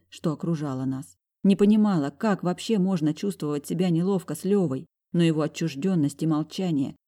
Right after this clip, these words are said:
действовали именно так. Он возвел между нами стену, через которую я не могла, да и не хотела пробиться. Если кто и должен сделать первый шаг, так это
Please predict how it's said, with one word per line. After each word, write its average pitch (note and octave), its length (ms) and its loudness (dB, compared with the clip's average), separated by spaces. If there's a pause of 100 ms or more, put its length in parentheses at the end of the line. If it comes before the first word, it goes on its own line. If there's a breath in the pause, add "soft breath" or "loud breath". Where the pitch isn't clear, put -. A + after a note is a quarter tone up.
(120)
действовали D#3 580 0 (100)
именно E3 340 2
так. C#3 340 -10 (360)
Он F#3 180 4
возвел F#3 340 4
между F3 280 2
нами G3 220 4
стену, D#3+ 540 -2 (200)
через D#3+ 260 0
которую E3+ 420 0
я F#3+ 240 2
не D#3 140 4
могла, D#3+ 460 0 (120)
да F3 140 2
и F#3 80 6
не F3 140 2
хотела E3+ 540 -6 (120)
пробиться. C3+ 540 -6 (460)
Если A3+ 280 2
кто F#3+ 140 2
и E3+ 100 6
должен E3 340 2
сделать C#3+ 360 -2
первый D3 280 -4
шаг, C3 320 -10 (120)
так F3 160 -2
это E3+ 180 0